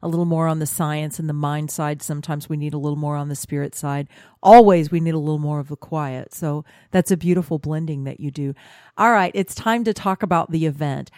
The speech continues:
How did all of this lead you to create the Soul's Compass? What is it? What are we doing together? And tell me a little about it.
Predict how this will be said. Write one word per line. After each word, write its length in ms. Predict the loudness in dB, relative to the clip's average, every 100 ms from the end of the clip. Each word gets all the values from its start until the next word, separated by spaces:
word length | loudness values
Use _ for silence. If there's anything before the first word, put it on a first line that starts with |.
| -20
How 220 | -2 2 2
did 140 | 2
all 320 | 0 0 0
of 100 | -2
this 240 | -2 -4 -4
lead 360 | -4 -4 -6
you 180 | -6 -6
to 200 | -6 -10
create 580 | -6 -4 -2 -2 -6 -6
the 120 | -8
Soul's 420 | -6 -6 -6 -8
Compass? 600 | -8 -6 -4 -6 -8 -12 -18 _
What 220 | -6 -6 -4
is 220 | -4 -2
it? 280 | -2 -2 -4
What 200 | -4 -2
are 60 | 0
we 140 | -4
doing 400 | -2 -2 0 -4
together? 720 | -6 -4 -2 0 -2 -2 -4 -10 -20 _
And 340 | -6 -6 -8 _
tell 200 | -4 -2
me 120 | 0
a 60 | -2
little 180 | -4 -6
about 240 | -8 -10
it. 120 | -14